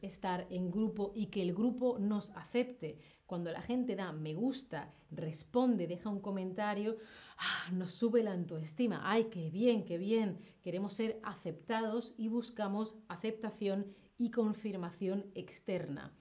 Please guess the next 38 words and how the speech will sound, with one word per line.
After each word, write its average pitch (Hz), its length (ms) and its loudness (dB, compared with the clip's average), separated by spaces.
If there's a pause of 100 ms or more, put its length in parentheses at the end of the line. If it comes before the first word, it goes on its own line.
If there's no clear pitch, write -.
(260)
Y 254 180 6
eso 247 280 2
a 165 100 -2
veces 196 520 -4
lo 196 320 0
obtenemos 175 760 -4
a - 120 -10
través 175 320 -4
de 175 100 -2
redes 185 360 -4
sociales 190 760 -4 (380)
y 196 140 0
esto 196 280 -4
también 185 580 2
es 190 140 -4
algo 175 260 -4
que 175 100 -6
puede 165 340 -2
crear 156 440 -6
adicción. 156 640 -10 (360)
Y 302 140 2
el, 294 240 2
un 330 180 -8
problema 262 500 4
que 190 120 -6
también 196 360 -2
veo 202 180 -2
es 220 120 -4
que - 220 -10
a 165 140 -6
veces, 196 540 2 (240)
depende 190 760 2 (240)
de 202 180 2
las 180 240 -2
personas, 202 800 0
de 175 80 0
las 160 180 -4
comunidades, 202 720 -2